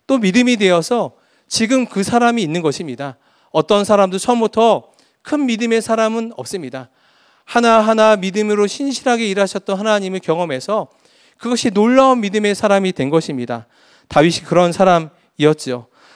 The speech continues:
다윗이 골리앗, 골리앗 앞에 섰을 때 그는 이렇게 고백했습니다.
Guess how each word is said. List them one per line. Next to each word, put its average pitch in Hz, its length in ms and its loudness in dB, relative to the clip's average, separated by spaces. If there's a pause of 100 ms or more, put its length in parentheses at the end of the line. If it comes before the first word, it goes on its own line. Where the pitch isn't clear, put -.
다윗이 165 300 2
골리앗, 180 520 4
골리앗 180 320 4
앞에 180 160 0
섰을 - 320 -4
때 208 300 -6 (340)
그는 226 240 2
이렇게 196 300 -2
고백했습니다. 135 840 -6